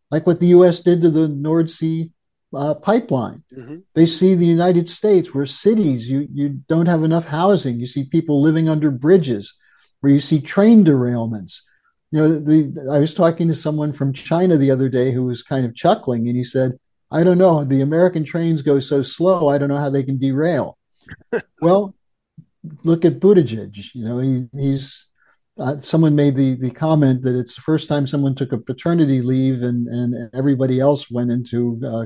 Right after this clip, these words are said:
Speaker 1: clinical depression. So we're, we're dealing with a, a, an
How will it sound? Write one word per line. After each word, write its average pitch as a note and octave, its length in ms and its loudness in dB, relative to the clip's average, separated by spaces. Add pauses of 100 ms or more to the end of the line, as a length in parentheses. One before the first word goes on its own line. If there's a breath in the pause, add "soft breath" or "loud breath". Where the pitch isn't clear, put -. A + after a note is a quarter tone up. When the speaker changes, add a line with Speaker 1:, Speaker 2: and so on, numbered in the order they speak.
(120)
Speaker 1:
clinical C3 360 -2
depression. G#2+ 640 -4 (1040 soft breath)
So C#3+ 540 4 (400 soft breath)
we're, G3 160 6
we're G#3 160 6
dealing G#3 460 6
with E3 180 4
a, E3 220 -4
a, - 440 -10
an D#3 220 -6